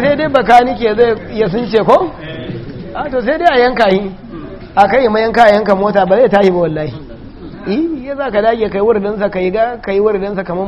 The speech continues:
miliyan ɗaya da alƙabirin ya ratsa ka. Daga tsuntsu za ka fara gwadawa, yana tafiya a sararin samaniya to ba, in dai ya tsaya, nan gaba kuma komai Allah zai tsayar maka. Komai. To kaji, alƙabiru kenan. Fil jawwil,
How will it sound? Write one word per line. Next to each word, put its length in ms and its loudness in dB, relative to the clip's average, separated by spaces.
miliyan 320 0
ɗaya 160 -2
da 100 0
alƙabirin 520 0
ya 100 0
ratsa 300 4
ka. 120 -8
Daga 220 2
tsuntsu 300 -6
za 140 2
ka 100 0
fara 200 2
gwadawa, 420 0
yana 240 -8
tafiya 320 -2
a 60 -6
sararin 380 -4
samaniya 420 -4
to 140 -6
ba, 180 -4
in 120 -6
dai 140 0
ya 80 8
tsaya, 340 4
nan 240 -2
gaba 200 0
kuma 200 -2
komai 360 6
Allah 300 4
zai 120 2
tsayar 240 -2
maka. 200 -6
Komai. 400 2
To 100 -4
kaji, 340 0
alƙabiru 580 6
kenan. 340 -4
Fil 200 6
jawwil, 360 6